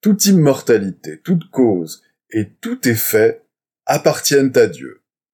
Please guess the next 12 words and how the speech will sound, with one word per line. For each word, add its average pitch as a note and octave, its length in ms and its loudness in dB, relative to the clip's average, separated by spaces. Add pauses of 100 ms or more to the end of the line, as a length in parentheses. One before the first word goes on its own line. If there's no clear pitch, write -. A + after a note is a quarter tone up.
(580)
Ce - 180 -2
sont C#3 220 2
là C3+ 300 2 (280)
ses D3+ 480 2
attributs, F2 580 -4 (480)
les F2 100 -6
manifestations D#3 1120 0
éternelles C3 680 2
de G2 100 -6
l'infini D3+ 680 0
principe B2+ 520 -2
divin, A#2 540 -4